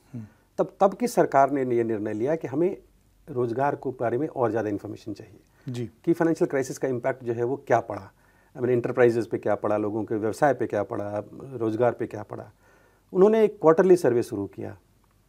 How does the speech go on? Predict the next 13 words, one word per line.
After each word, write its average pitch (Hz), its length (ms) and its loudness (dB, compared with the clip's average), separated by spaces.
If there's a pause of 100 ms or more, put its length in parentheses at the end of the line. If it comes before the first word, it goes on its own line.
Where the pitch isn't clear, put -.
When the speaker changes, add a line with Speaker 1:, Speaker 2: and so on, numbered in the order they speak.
(140)
Speaker 2:
और 135 120 0
एक 185 320 2
एनुअल 127 260 2
सर्वे 101 280 -12
शुरू - 200 -20
किया। - 240 -10
Speaker 1:
जी। 120 160 -6 (520)
Speaker 2:
वो 240 100 2
एनुअल 175 280 6
सर्वे 147 280 2
पाँच 135 320 0
साल 117 160 -2
चला, 107 280 -12